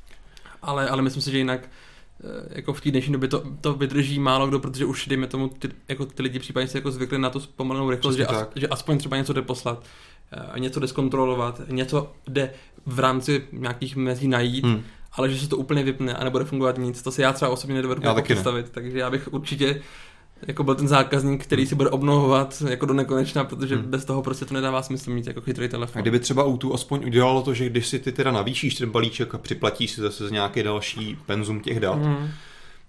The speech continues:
Speaker 2: tak kdyby třeba ty nevyčerpaná data se ti převede do dalšího měsíce, tak jako to dělá třeba O two na Slovensku.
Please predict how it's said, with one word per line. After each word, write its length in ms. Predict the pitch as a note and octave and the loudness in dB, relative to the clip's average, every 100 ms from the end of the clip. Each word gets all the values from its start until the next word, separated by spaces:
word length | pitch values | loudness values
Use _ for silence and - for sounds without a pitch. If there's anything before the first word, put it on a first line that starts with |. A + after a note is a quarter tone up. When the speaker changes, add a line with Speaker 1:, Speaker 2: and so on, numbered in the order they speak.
| - | -14
Speaker 2:
tak 120 | G#2 | -6
kdyby 160 | A2+ A#2 | -4 -2
třeba 200 | A#2 A#2 | 0 0
ty 180 | B2+ B2+ | 4 4
nevyčerpaná 640 | A#2+ B2 B2+ B2 B2+ A#2+ | 6 4 4 4 4 6
data 200 | A#2 C#3 | 4 2
se 140 | B2+ | -2
ti 100 | B2 B2 | 0 0
převede 360 | C3 A#2+ B2+ | 0 2 4
do 60 | B2 | 4
dalšího 320 | B2 B2 C#3 | 4 2 2
měsíce, 360 | B2+ D3 D3+ F#2 | 2 -2 -4 -2
tak 140 | F#2 | -2
jako 180 | F#2+ - | -2 -2
to 80 | G#2+ | 0
dělá 220 | G#2 G2+ | 2 2
třeba 280 | G2+ A2 G#2+ | 2 2 2
O 140 | G#2+ | 0
two 140 | G2+ G#2+ | -2 -4
na 60 | |
Slovensku. 580 | G#2 B2 G2 E2+ - - | -2 -2 -2 -4 -8 -14